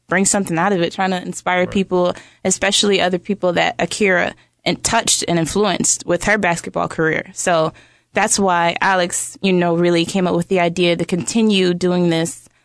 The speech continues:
Speaker 1: charity basketball game in her honor to continue to inspire those people that she touched.
Speaker 2: We're working on a basketball scholarship for the next, next year's game. We're trying to keep it real annual.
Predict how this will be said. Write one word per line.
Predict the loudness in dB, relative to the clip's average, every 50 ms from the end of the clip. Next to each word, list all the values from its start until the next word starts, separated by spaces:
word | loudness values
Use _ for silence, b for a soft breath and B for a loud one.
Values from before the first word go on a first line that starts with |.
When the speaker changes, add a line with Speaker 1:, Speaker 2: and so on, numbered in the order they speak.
| _ _
Speaker 1:
charity | -4 0 2 2 4 4 4 4
basketball | 2 2 0 0 0 -2 -2 0 0 0 2
game | 2 2 2 2 0 0 0
in | -2 0
her | 0 0 0 0
honor | 0 0 0 2 0 0 0
to | -2 0 0 0 0
continue | 0 -2 -2 0 0 2 2 2 2 2
to | 0 0
inspire | 0 0 0 0 0 0 0 0
those | 0 -2 -2
people | -2 -6 -4 -4 -2 -4
that | -4 -4
she | -4 -8 -12
touched. | -12 -14 -14 -14 -6 -4
Speaker 2:
We're | -2 0
working | 0 0 0 0
on | 0 0
a | 0
basketball | 0 0 0 0 0 -2 0 0 0
scholarship | 0 0 0 0 2 0 0 0 0 -2 -2 -2 -6 _
for | _ _ -2 0 0
the | 0
next, | -2 -2 -4 -6 -6 -8 -14 -8 -4
next | -4 -4 -2 0
year's | -2 -2 0
game. | 0 0 0 0 0
We're | -2
trying | -2 -2 -2 -2 -2
to | 0
keep | -2 0 0
it | 0
real | 0 0 0 0 -2
annual. | -2 -2 -2 0 0 0 0 0 -2 -4